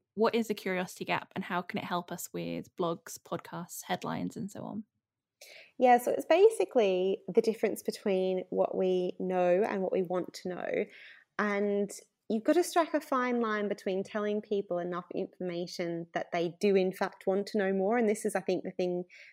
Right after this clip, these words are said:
Speaker 2: that we tend to struggle with, with headlines is we might think we're being all, like, vague and coy and that people want to know more because we're being so mysterious, but actually people will just
Speaker 1: Mm-hmm.
Speaker 2: keep scrolling. So it's about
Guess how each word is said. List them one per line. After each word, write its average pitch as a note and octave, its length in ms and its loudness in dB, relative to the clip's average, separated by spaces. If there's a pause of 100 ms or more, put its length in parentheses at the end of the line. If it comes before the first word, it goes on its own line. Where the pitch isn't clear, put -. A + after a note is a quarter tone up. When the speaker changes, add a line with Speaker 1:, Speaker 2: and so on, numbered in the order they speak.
(120)
Speaker 2:
that - 60 -14
we G3 80 2
tend F#3 220 -4
to F3+ 60 -10
struggle F#3 340 2
with, E3 200 2
with F#3+ 160 -2
headlines F3+ 560 -2
is F3+ 220 -2 (340)
we G#3+ 140 8
might G3+ 240 0
think F#3+ 220 0
we're F#3 100 4
being F3+ 280 2
all, F3+ 140 2
like, E3+ 380 0
vague F3 460 0
and F3 180 -2
coy - 560 6 (180)
and F3 140 -2
that - 140 -8
people F#3 440 0
want F3 220 0
to F3+ 120 -2
know F3 180 2
more F3 240 2
because F3+ 280 -2
we're F3 140 0
being E3 260 -2
so E3+ 160 2
mysterious, F3 680 2
but - 100 0
actually F#3 360 -2
people G3 360 4
will A3 80 8
just G#3+ 220 4
Speaker 1:
Mm-hmm. - 0 -
Speaker 2:
keep - 240 2
scrolling. A3 600 4
So C#4+ 160 8
it's A#3+ 160 6
about A#3+ 300 2